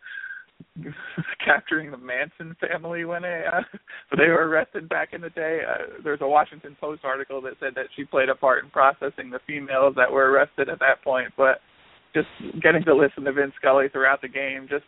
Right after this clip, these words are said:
really a treat for anyone baseball fan. You know, he's getting up there in age.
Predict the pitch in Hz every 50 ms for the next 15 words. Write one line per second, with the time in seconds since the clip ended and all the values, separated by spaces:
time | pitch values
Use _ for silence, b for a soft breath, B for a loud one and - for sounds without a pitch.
0 | _ - 151 156 143 135 127 127 - - - 135 127 - - 143 127 127 135 135
1 | 131 131 131 131 131 135 143 135 127 135 - _ - 135 131 139 - 135 135 143
2 | 135 135 147 143 147 147 143 147 147 147 143 151 156 151 143 151 143 - - 170
3 | - - 143 143 143 - - 151 135 139 139 127 131 135 135 135 135 139 135